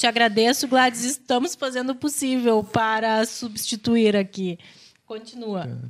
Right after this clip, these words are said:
Speaker 2: E essa empatia é uma atitude humana, né? Ou,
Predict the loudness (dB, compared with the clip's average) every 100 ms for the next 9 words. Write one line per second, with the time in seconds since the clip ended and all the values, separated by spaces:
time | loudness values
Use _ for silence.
0 | -16 -20 -20 -20 -16 -4 0 2 2 0
1 | -4 -6 _ _ _ -4 -2 0 0 0
2 | -2 -2 0 0 0 0 0 0 0 -2
3 | -4 -8 -4 -2 0 0 -2 -2 -2 -4
4 | -6 -12 _ _ -8 0 4 4 2